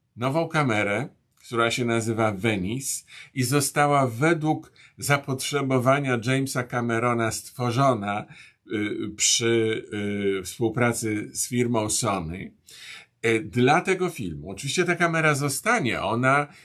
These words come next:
już będzie pracowała na rzecz przyszłych filmów, na, na rzecz kina, nowego kina, przyszłościowego kina, ale jej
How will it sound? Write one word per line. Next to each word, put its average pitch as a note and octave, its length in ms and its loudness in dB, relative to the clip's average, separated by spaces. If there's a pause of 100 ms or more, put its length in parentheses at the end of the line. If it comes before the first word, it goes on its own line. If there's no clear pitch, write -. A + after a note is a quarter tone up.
(120)
już C3 300 2
będzie C3+ 320 2
pracowała C3 680 2
na B2+ 160 0
rzecz B2+ 440 -4 (400)
przyszłych A3+ 460 0
filmów, G2+ 520 -2
na, A2+ 320 2
na A#2+ 180 0
rzecz B2+ 300 2
kina, F#3 380 2
nowego A#2+ 480 0
kina, F#2 360 -8
przyszłościowego A2+ 920 -2
kina, G2+ 360 -6 (440)
ale B2+ 460 2 (600)
jej C#3 360 0